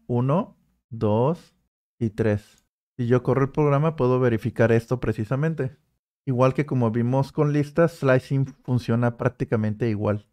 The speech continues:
En la línea veintinueve estoy creando una rebanada que no tiene punto de inicio y punto final, así que por defecto esto va a imprimir la tupla completa. Si yo corro el programa, podemos verificar esto precisamente.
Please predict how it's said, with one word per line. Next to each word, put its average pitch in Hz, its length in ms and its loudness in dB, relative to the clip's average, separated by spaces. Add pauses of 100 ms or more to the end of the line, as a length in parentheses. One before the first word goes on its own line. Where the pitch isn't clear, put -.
(380)
En 127 140 2
la 120 100 6
línea 127 460 4
veintinueve 127 720 2
estoy 123 280 2
creando 120 720 2
una 120 220 0
rebanada 120 680 0 (340)
que 117 80 -2
no 117 160 0
tiene 120 600 0
punto 117 300 0
de 127 80 0
inicio 123 380 -2
y 123 40 -2
punto 113 300 -4
final, 160 380 0
así 131 180 -8
que 151 80 -6
por 139 220 -2
defecto 127 680 -2 (540)
esto 127 320 0
va 123 380 2
a 120 120 0
imprimir 110 460 -2
la 127 240 0
tupla 120 320 -2
completa. 107 560 -4 (440)
Si 117 80 -8
yo 120 140 2
corro 131 220 2
el 131 60 0
programa, 147 520 2
podemos 127 380 2
verificar 113 480 0
esto 120 340 -2
precisamente. 139 800 0